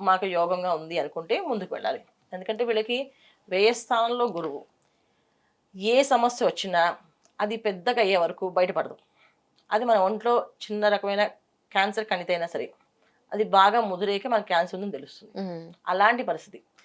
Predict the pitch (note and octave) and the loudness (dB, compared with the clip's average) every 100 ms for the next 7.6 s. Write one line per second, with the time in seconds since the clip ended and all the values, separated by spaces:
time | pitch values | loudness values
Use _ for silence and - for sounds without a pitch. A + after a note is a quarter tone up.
0 | _ - - A3 A#3+ A#3 A3+ A3+ G3+ F#3+ | _ -8 -2 2 2 2 -2 2 2 2
1 | G3 G#3 F#3+ F#3+ F#3 G3+ G3+ _ - _ | 0 -2 0 -2 -4 -12 -14 _ -20 _
2 | F3+ F#3 F3 E3 D#3 F#3 G3+ A#3+ A#3+ G#3+ | 4 6 6 6 4 4 4 2 6 8
3 | G#3+ G#3 G3+ G3+ B3+ A3 G3 G#3 A3 A#3 | 8 6 2 -2 -2 -2 -2 2 2 2
4 | G#3+ F3+ F#3+ - A3 F#3+ F3+ G3+ F#3+ C#3 | 0 0 -4 -2 -4 -4 -4 -8 -8 -6
5 | C3 D3 D#3 E3+ G#3 D#3 D3+ - B2+ A3+ | -2 0 2 0 -2 -4 -6 -10 -12 -14
6 | - _ _ F#3 F3+ - G3 A3 - A#3 | -18 _ _ -4 -2 -2 -2 -2 0 2
7 | G#3 F3+ G3 C#4 F#3+ | 2 2 0 -2 -4